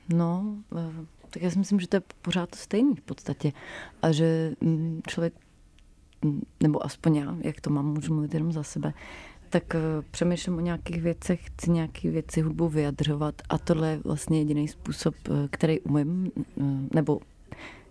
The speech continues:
díky, přes který se vlastně dokážu vyjadřovat a je, je mi to vlastně přirozený a taky si myslím, že, že to funguje asi tak nějak obecně přes ty léta všechny u všech těch písničkářů.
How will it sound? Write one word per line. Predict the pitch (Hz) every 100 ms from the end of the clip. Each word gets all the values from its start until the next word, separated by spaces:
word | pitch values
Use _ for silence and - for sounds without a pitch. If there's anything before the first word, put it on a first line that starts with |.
| - -
díky, | - 139 143 160 147 - -
přes | - 165 -
který | 165 151
se | 147 156
vlastně | 147 - 151
dokážu | 143 143 143 147
vyjadřovat | 156 156 156 151 156 151 -
a | 156 151 147 151 - - - - - - - - - -
je, | 220 160 -
je | 160
mi | 156
to | -
vlastně | 165 160 185
přirozený | 175 - 156 156 -
a |
taky | 165 160
si | 175
myslím, | 156 - 165 160
že, | 165 156 160 - 151
že | 151
to | -
funguje | - 165 165 165 -
asi | 160 - 160
tak | 156 -
nějak | 160 -
obecně | - 160 151 - 165 156
přes | - 165 -
ty | 170
léta | 151 - 160 165 -
všechny | - - 147 160 151 - -
u | 147 147
všech | 151 -
těch | - -
písničkářů. | - - 151 - 151 143 147